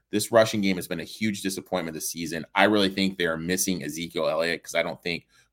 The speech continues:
Tony Pollard is a number one back. They've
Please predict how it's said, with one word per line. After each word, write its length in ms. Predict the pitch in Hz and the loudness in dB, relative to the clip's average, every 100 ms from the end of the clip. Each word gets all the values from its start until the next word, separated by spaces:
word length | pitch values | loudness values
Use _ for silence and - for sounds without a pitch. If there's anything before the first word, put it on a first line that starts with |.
| - | -6
Tony 220 | 98 82 | -4 -4
Pollard 480 | - 85 85 85 - | 2 4 4 2 -6
is 80 | |
a 40 | 80 | -8
number 280 | 78 80 80 | -4 -4 -4
one 160 | 78 | -6
back. 400 | 78 80 85 - - - _ _ _ _ _ _ _ _ | -2 2 2 0 -6 -20 _ _ _ _ _ _ _ _
They've 420 | 98 113 160 160 | 2 6 6 4